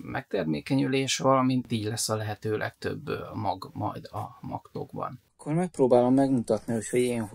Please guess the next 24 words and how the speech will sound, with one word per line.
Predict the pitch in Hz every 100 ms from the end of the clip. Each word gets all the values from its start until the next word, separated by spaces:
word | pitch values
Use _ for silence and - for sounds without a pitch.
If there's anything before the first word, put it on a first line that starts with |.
| 135
hogy | - 120
porzom | - 110 113 110 107
be. | 123 143 135 -
Egyébként | 113 107 104 - 104 107 120 -
én | 95 101
csak | - 95 - - -
a | -
két | - 101 98
kezemet | - 101 - - -
használom. | 113 113 - - 143 143 147 - - - - - -
Nem | 131 135
használok | 107 110 - 107 110
semmiféle | - 117 113 101 104 98 101
pálcikát, | - 120 117 - - 101 101 - - - - - - - - -
egyéb, | - 110 107 101
ö, | 107 104
segédeszközt. | 104 - 123 131 143 147 - - 147 - -
Nem | 180 - - -
tudom, | - -
szeretem, | 104 - 110 104 - 104
ö, | 107 107 110
saját | - 117 107 107
kézzel | - 110 107 107 110
intézni. | 151 151 151 151